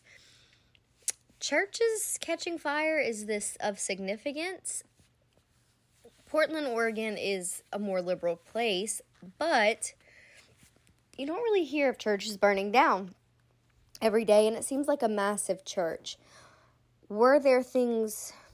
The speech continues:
that that church is connected to? You know,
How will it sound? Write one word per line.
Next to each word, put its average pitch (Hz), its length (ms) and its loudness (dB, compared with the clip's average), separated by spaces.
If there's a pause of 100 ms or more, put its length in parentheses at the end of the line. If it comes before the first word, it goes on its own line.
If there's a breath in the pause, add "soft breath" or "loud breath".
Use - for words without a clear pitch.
that 208 180 -2
that - 200 2
church 190 260 -4
is - 80 -8
connected 190 580 -4 (120)
to? 302 500 -4 (260)
You 247 140 -2
know, 208 460 0